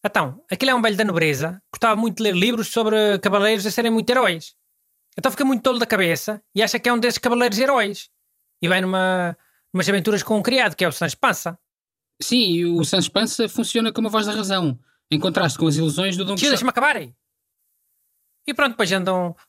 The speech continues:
Speaker 1: para lá à deriva por Espanha, o, com o Dom Quixote a ver inimigos em todo lado, a atacar as ovelhas, a achar que são soldados inimigos, a, a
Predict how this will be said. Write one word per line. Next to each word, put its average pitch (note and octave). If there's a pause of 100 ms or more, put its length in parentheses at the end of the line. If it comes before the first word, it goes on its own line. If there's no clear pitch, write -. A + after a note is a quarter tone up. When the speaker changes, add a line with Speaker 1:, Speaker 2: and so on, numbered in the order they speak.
Speaker 1:
para G#3
lá G3+
à G3
deriva G3
por -
Espanha, C4
o, F#3+
com -
o -
Dom F#3
Quixote -
a F#3+
ver F#3+
inimigos F#3
em F#3+
todo F3+
lado, A3
a F#3
atacar F3
as D3+
ovelhas, G3
a F#3+
achar F3+
que -
são F3+
soldados E3+
inimigos, A3+
a, G#3+
a G3+